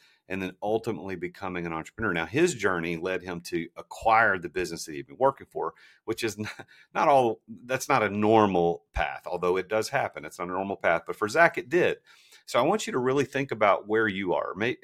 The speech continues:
maybe you're still an employee. Maybe you haven't taken that leap out of entrepreneur, or out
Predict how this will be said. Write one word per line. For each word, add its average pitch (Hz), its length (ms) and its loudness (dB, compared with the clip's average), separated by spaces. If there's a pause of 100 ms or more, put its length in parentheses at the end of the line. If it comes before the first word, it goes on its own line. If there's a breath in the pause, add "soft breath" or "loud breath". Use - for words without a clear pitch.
maybe 151 300 -2
you're 127 300 0
still 113 360 -2
an 92 80 -2
employee. 87 540 -4
Maybe 113 220 -4
you 160 100 -2
haven't 143 320 -2
taken 107 300 -6
that 90 200 -10
leap 90 260 -6
out 95 220 2
of 95 80 -4
entrepreneur, 90 460 -6
or 80 200 -10
out 101 200 0